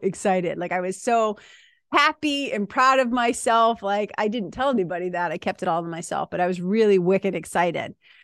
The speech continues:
And so I just felt the difference, and I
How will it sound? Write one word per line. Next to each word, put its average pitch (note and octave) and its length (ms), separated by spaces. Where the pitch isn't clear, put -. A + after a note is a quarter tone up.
And A3 160
so A#3+ 340
I A3+ 260
just C4 260
felt D#4 320
the C4+ 100
difference, G#3 680
and G#3+ 120
I G3+ 120